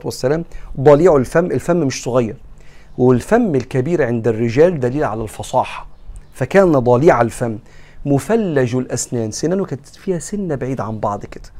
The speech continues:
مش راكبة فوق بعض، بعيد سنة عن بعض، وده من جمال الأسنان. دقيق المسربة، المسربة عبارة عن خط من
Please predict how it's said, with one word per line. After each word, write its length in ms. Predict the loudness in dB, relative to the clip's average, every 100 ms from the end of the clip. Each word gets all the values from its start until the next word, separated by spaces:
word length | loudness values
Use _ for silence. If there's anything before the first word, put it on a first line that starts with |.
| -18 -18 -18 -6
مش 200 | -4 2
راكبة 380 | 4 4 0 -2
فوق 180 | -2 -2
بعض، 280 | 2 0 0 -8 -8
بعيد 280 | 0 0 0
سنة 280 | -2 0 0
عن 140 | 2
بعض، 200 | 4 4
وده 160 | 6 6
من 200 | 6 4
جمال 420 | 4 4 2 -2 -12 -14 -8
الأسنان. 480 | -4 -4 -4 -4 -6 -12 -20 -20 -12 4
دقيق 560 | 6 6 4 0 2
المسربة، 880 | 4 4 2 2 4 4 4 0 -6 -8 -20 -20 -20 2 6
المسربة 680 | 8 6 4 4 6 4 2 -14 -20 -20 -4
عبارة 380 | 0 4 6 6
عن 360 | 2 0 -2 -4 -12
خط 680 | -12 -4 -4 -6 -20 -20 -20 -10 0
من 440 | 2 4 2